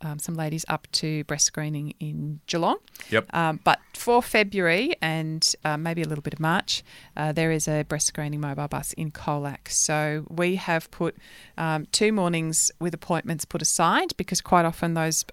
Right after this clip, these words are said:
Speaker 1: um, appointments get snapped up by Colac ladies and
Speaker 2: Mm.
Speaker 1: Apollo Bay just kinda misses
Speaker 2: Yep.
Speaker 1: out.
Speaker 2: Yep.
Speaker 1: So on Monday the eighth of Feb and on Monday the twenty-second of Feb. So sorry,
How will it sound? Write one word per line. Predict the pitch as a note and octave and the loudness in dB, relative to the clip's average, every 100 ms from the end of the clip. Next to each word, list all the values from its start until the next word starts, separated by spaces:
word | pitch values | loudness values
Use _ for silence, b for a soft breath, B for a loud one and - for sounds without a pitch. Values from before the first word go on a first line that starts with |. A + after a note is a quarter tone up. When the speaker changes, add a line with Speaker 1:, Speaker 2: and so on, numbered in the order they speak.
| - | -6
Speaker 1:
um, | D#3 D#3 D#3 - | -4 -2 -4 -4
appointments | - F#3 E3 - | -4 -2 -4 -6
get | - | -6
snapped | - D#3 - | -4 -4 -4
up | C#3 - - | -6 -6 -6
by | D3 D3 | -4 -4
Colac | - F3 F#3 - | -4 -2 -2 -2
ladies | G3 C#4 B3+ | -2 -2 -4
and | E3 D#3+ | -4 -2
Speaker 2:
Mm. | G3 F#3+ | 0 0
Speaker 1:
Apollo | E3 D#3+ | -2 -2
Bay | D#3+ D#3+ D#3 - | -2 -2 -4 -8
just | - D#3 - | -8 -8 -10
kinda | - D#3 | -6 -4
misses | E3+ E3 | -2 4
Speaker 2:
Yep. | A3+ | 4
Speaker 1:
out. | G4 - B B | 4 -2 B B
Speaker 2:
Yep. | F#2+ G2+ | -2 0
Speaker 1:
So | - F3+ | 6 8
on | F#3+ | 8
Monday | G#3 C#4+ | 8 8
the | C#4 - | 8 6
eighth | G#3 G3+ - | 6 6 4
of | A3+ G#3+ | -2 0
Feb | - - G4+ - | 2 2 2 2
and | F3 | 2
on | E3 F3 | 2 0
Monday | F3+ F3+ F3+ | 0 2 2
the | E3+ | 0
twenty-second | E3 - F3+ F3 F#3 - E3 - | -4 -4 -2 -2 -4 -4 -4 -4
of | E3 | -8
Feb. | - - - | -6 -6 -2
So | D#3 | 0
sorry, | D#3 F3 E3 | 0 2 0